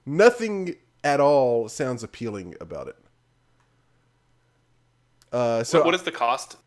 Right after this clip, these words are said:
Speaker 2: line again?
Speaker 1: I'm not sure if they've said.
Speaker 2: Okay.
Speaker 1: Uh, well, I guess if pre-orders are open, they have to. Uh, I'm gonna see if I can find it.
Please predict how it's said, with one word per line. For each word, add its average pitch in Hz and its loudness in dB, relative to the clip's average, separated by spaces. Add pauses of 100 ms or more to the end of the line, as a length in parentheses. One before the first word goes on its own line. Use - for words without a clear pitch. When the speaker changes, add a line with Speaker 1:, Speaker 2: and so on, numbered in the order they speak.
(100)
Speaker 2:
line 151 -6
again? 156 -14 (260)
Speaker 1:
I'm 156 0
not 139 0
sure 143 -4
if 131 -8
they've 127 -4
said. 107 -6
Speaker 2:
Okay. - -20 (1080)
Speaker 1:
Uh, 143 0
well, 175 8
I 165 6
guess 202 2
if - -10
pre-orders 165 -4
are 135 0
open, 131 -8
they 135 -4
have 175 -8
to. 98 -12 (340)
Uh, 113 -6
I'm 117 -10 (300)
gonna 165 -12
see 120 -10
if 110 -10
I 107 -8
can 95 -14
find 92 -14
it. - -16